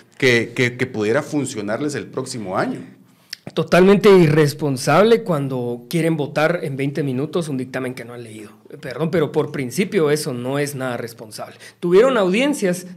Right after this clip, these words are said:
Speaker 2: durante un par de meses donde recibían cualquier cantidad de ministros, de funcionarios, de organizaciones y nunca discutieron el dictamen, nunca discutieron, "Ah, bueno, sí, como comisión vamos a votar a favor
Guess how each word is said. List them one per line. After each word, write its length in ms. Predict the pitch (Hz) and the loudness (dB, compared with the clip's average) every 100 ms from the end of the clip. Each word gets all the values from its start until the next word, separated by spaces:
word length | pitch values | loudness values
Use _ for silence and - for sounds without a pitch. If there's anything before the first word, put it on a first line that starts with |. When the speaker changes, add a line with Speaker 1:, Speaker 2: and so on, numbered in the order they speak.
| - | -4
Speaker 2:
durante 540 | 160 151 147 - 143 | 0 0 0 -2 0
un 220 | 147 196 | 0 2
par 160 | 214 214 | 2 2
de 100 | 185 | 0
meses 360 | 185 269 233 | 0 -2 -4
donde 200 | 175 165 | -4 -4
recibían 460 | 135 127 127 147 190 | -6 -6 -6 -6 -6
cualquier 340 | 190 127 170 | -6 -6 -8
cantidad 380 | 175 170 170 151 | -6 -8 -8 -8
de 100 | 165 | -8
ministros, 540 | 165 156 160 180 170 160 | -8 -6 -6 -8 -8 -8
de 80 | |
funcionarios, 680 | - 151 139 135 127 156 160 | -6 -6 -8 -8 -6 -6 -6
de 60 | 151 | -6
organizaciones 800 | 139 127 123 117 147 170 185 180 - - _ - | -8 -8 -10 -8 -6 -4 -4 -8 -16 -20 _ -6
y 100 | 175 | -2
nunca 400 | 185 285 - 247 | 0 0 2 4
discutieron 640 | 196 - 139 170 175 175 | 4 0 -4 0 2 0
el 80 | 139 | -2
dictamen, 520 | 123 - 156 156 127 | -6 -4 -2 -2 -2
nunca 280 | 165 190 180 | -2 0 0
discutieron, 560 | 147 147 131 165 160 | 0 -4 -4 -2 0
"Ah, 60 | 151 | -2
bueno, 280 | 165 165 139 | -2 -2 -2
sí, 240 | 170 190 - - | -2 -2 -6 -18
como 300 | - 156 156 | -4 -2 0
comisión 580 | 156 156 147 139 202 233 | 0 -2 -2 2 4 4
vamos 260 | 214 196 190 | 2 0 0
a 60 | |
votar 320 | 156 139 185 190 | -2 -2 0 0
a 80 | |
favor 440 | 180 139 143 190 | -2 -2 0 0